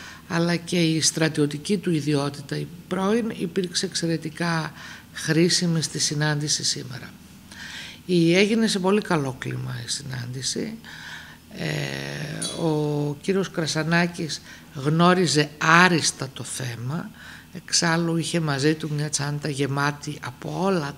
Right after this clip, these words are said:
τα έγγραφα που αφορούσαν την περίπτωση του στρατοπέδου Ασημακοπούλου και ακούστηκαν και από τις δύο μεριές προτάσεις, τις ακούσαμε πολύ προσεκτικά,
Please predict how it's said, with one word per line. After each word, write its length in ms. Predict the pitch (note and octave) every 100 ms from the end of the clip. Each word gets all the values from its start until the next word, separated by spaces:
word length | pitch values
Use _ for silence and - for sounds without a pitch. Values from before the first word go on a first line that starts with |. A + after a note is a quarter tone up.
| -
τα 260 | D#3 B2+ - - - - -
έγγραφα 760 | - D#3+ D3+ C#3 C3+ - C#3+ C3+
που 100 | -
αφορούσαν 640 | B2+ C#3 C#3 D3+ C#3+ C#3+ C3+ - - - -
την 140 | D#3
περίπτωση 580 | D3 C#3 D3 C#3+ C#3 D3+
του 540 | D3 D3 C#3+ C3+ C3 C3 - -
στρατοπέδου 720 | - - C#3+ C3+ B2+ C#3+ C3 C3
Ασημακοπούλου 1040 | A#2+ - C#3 B2+ B2+ - C3+ C#3 E3+ - - - - - - - - - - -
και 320 | - F3+ E3+ F3 -
ακούστηκαν 960 | D3+ - G3+ F3 - - E3 D3+ C#3
και 120 | B2+
από 120 | E3 E3
τις 180 | D3+
δύο 220 | C3+ E3+ D3
μεριές 540 | C#3 C3+ C#3 C#3 -
προτάσεις, 840 | - C3 C3 C3+ B2 A#2+ - F#3+
τις 220 | - - D3
ακούσαμε 480 | C#3 E3+ E3 D3+
πολύ 320 | C3+ D3 D3+ F3+
προσεκτικά, 840 | E3+ C3 C3 - B2+ C3+ D#3+ F#3+